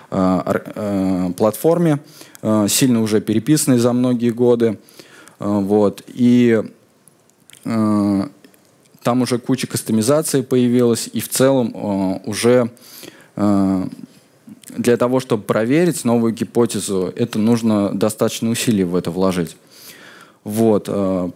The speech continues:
поэтому, м, мы не пытались сразу продакшн-решение какое-то создать, а такой, э, M V P небольшой.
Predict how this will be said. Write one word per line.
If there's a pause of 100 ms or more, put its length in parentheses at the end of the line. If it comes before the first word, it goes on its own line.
поэтому, (1040)
м,
мы
не
пытались
сразу
продакшн-решение
какое-то
создать,
а
такой,
э,
M
V
P
небольшой.